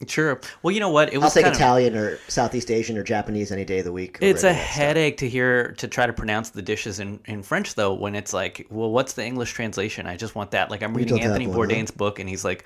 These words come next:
Speaker 1: boeuf bourguignon.
Speaker 2: Boeuf.
Speaker 1: And I'm like, "Dude, you mean beef? It's beef, right?"
Speaker 2: My dad
Speaker 1: With
Speaker 2: will never
Speaker 1: red,
Speaker 2: call it.
Speaker 1: with red wine sauce?
Speaker 2: My dad's made it a hundred times when I was younger, and
Speaker 1: Yeah.
Speaker 2: he was refused to call it by the French pronunciation. And he says, "It's beef Burgundy."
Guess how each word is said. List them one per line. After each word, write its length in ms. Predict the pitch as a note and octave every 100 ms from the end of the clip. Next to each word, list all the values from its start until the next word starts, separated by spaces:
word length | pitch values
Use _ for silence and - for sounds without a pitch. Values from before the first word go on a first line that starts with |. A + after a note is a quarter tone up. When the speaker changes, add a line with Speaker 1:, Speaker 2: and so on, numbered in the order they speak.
| -
Speaker 1:
boeuf 760 | - G#2+ B2+ G2+ - - - -
bourguignon. 640 | A#2+ A2 G#2+ G#2 G2+ G2+
Speaker 2:
Boeuf. 360 | B2 F#2+ F#2 F#2 - -
Speaker 1:
And 120 | A#2+
I'm 80 | C3+
like, 160 | B2
"Dude, 180 | C#3+ G#2+
you 80 | A#2
mean 140 | A2
beef? 360 | F#2 B2 - -
It's 140 | - -
beef, 260 | C3+ F#2
right?" 260 | G2+ G2 - -
Speaker 2:
My 100 | A#2+
dad 180 | B2+ C#3
Speaker 1:
With 80 | C#3
Speaker 2:
will 80 | B2+
never 200 | C3 B2+
Speaker 1:
red, 120 | B2
Speaker 2:
call 180 | B2 C3
it. 160 | A2+ -
Speaker 1:
with 180 | A#2+
red 220 | A#2 A#2+ A2+
wine 240 | A2 A#2+
sauce? 380 | D3+ D#3 - -
Speaker 2:
My 100 | A2
dad's 240 | A2+ A#2
made 180 | A2+ A2+
it 120 | G#2+
a 40 | A2
hundred 280 | A#2 A#2
times 300 | A2+ G#2+ A#2+
when 100 | A#2
I 80 | A2+
was 100 | A#2
younger, 380 | B2 C3+ D3+ E3+ -
and 60 |
Speaker 1:
Yeah. 100 | G#2
Speaker 2:
he 60 | G#2
was 200 | G2+ -
refused 400 | A2 - A#2+ A#2
to 40 | G#2+
call 300 | - G#2 G2
it 100 | - - -
by 140 | G2+
the 100 | G2
French 280 | G#2 G2+ -
pronunciation. 720 | G#2 G2 G2 F#2 G#2+ B2+ C3 - _ _ -
And 220 | F#2 F2+
he 100 | F#2+ G#2
says, 360 | A2 G2+ -
"It's 80 | -
beef 220 | - C#3
Burgundy." 480 | C3+ A#2 G2 B1 -